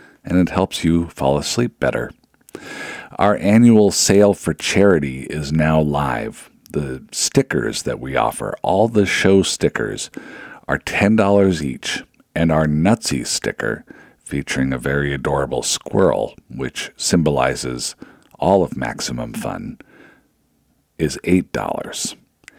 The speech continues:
And if you buy three stickers, you can get thirty percent off. We are also happy to turn your love of our restickable stickers into food for folks who need it. Proceeds from this year's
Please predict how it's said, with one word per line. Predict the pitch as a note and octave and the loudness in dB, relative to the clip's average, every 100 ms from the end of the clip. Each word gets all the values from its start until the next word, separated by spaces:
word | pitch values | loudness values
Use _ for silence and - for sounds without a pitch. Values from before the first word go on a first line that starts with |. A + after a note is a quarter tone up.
| - _ | -20 _
And | - G2 | -2 0
if | G2 - | 0 0
you | F#2 | -2
buy | F#2 F2+ | 0 0
three | G#2 - - - C#3 | -2 -8 -8 0 2
stickers, | C3+ - - - - G#1 - - - | 2 0 -2 -4 -6 -8 -8 -12 -14
you | - G2 | -10 -6
can | G2 - D#2+ | -4 -2 0
get | D2 C#2 | -2 -4
thirty | - - E2 D2+ | -6 0 2 2
percent | - C2+ - C2+ A#1 | -4 -6 -4 -4 -4
off. | G1+ - - - - _ _ _ _ - - - - _ _ _ _ - | -6 -10 -14 -16 -18 _ _ _ _ -20 -20 -20 -20 _ _ _ _ -8
We | - G2+ | 2 4
are | G2 | 6
also | F#2+ A2 - F#2 D#2+ D#2 - _ _ - | 4 2 2 4 4 2 -2 _ _ -12
happy | - G#2 G2+ E2+ D#2+ | -4 0 0 -2 -4
to | - | -4
turn | - - F#2+ | -4 0 4
your | F2 E2+ G#2 | 4 6 6
love | A2 D#2+ A#1+ B1 B1 - - _ | 4 4 2 -2 -6 -16 -18 _
of | - D2 | -4 0
our | D#2 D#2 | 2 2
restickable | D2 E2 - - F2+ G2 G2 | 0 0 0 0 0 2 0
stickers | F2+ - C#2 - B1 A#1+ - - - - _ - | 0 0 -2 -2 -8 -8 -12 -18 -20 -20 _ -4
into | F#2 F2 | 2 2
food | - - A#2 C#2+ B1 | 0 4 6 6 2
for | - D#2 | -4 -4
folks | - C2 C2 - | -2 -4 -2 -6
who | - F#2 | -2 4
need | G2+ F#2 | 4 4
it. | A#1 - _ _ _ _ - - - - - - | 0 -8 _ _ _ _ -20 -20 -20 -20 -20 -2
Proceeds | A#2 G#2 - F#2+ F#2+ | 2 2 4 2 2
from | - - E2 | 0 0 2
this | D#2+ F#2 - | 4 2 4
year's | E2+ E2 D2+ - | 4 4 2 -6